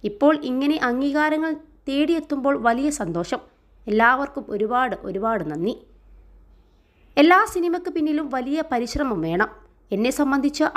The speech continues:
ആടുജീവിതത്തിന് പരിശ്രമം കൂടുതൽ വേണ്ടി വന്നു. ആ പരിശ്രമത്തിന് ഇങ്ങനെയൊരു അംഗീകാരം ലഭിക്കുമ്പോൾ വലിയ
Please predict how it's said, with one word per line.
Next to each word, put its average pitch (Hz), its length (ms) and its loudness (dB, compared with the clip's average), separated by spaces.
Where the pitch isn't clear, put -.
ആടുജീവിതത്തിന് 294 760 0
പരിശ്രമം 285 480 -2
കൂടുതൽ 285 440 2
വേണ്ടി 170 260 0
വന്നു. 185 220 2
ആ 208 100 8
പരിശ്രമത്തിന് 277 640 -2
ഇങ്ങനെയൊരു 294 480 2
അംഗീകാരം 269 520 2
ലഭിക്കുമ്പോൾ 240 500 -2
വലിയ 233 220 0